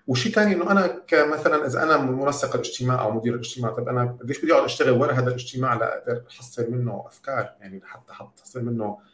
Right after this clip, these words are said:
الملخص تبعه، الأجندة، مو الأجندة، الملخص. فكنت عم ببحث إنه طيب أنا كيف فيني أستخدم فكرة الألواح بإني أنا أخذ أفكار الن-، يعني الناس بدل ما تحكي تكتب،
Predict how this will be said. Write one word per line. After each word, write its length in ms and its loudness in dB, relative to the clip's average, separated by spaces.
الملخص 760 -4
تبعه، 520 -4
الأجندة، 540 -2
مو 120 -2
الأجندة، 360 -4
الملخص. 520 -2
فكنت 320 2
عم 120 6
ببحث 360 4
إنه 140 0
طيب 220 2
أنا 100 0
كيف 260 -4
فيني 160 -2
أستخدم 340 -2
فكرة 300 -2
الألواح 760 2
بإني 260 -4
أنا 180 -2
أخذ 240 2
أفكار 360 2
الن-، 120 0
يعني 180 0
الناس 280 2
بدل 140 6
ما 60 6
تحكي 260 -4
تكتب، 380 -2